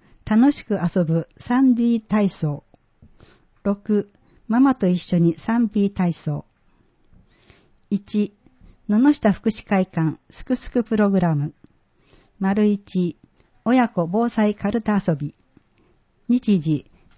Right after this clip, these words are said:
二月十三日木曜、二十七日木曜、十三時から十五時。対象、市内在住在勤で、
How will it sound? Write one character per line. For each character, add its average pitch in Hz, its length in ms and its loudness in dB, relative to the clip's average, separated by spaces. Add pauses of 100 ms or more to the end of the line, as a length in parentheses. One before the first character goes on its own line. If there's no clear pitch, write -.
二 208 160 2
月 254 300 -2
十 233 240 -2
三 220 320 0
日 170 240 0
木 160 320 -2
曜、 160 320 -2 (640)
二 240 160 2
十 196 240 2
七 - 240 -4
日 175 400 0
木 170 320 0
曜、 160 360 0 (640)
十 254 220 0
三 226 300 0
時 175 100 -2
か 156 160 -2
ら 156 220 -4
十 185 260 0
五 170 160 -2
時。 151 180 -8 (840)
対 214 160 2
象、 185 460 0 (160)
市 - 180 0
内 202 260 4
在 185 300 2
住 175 280 0
在 196 220 2
勤 175 360 0
で、 160 280 -2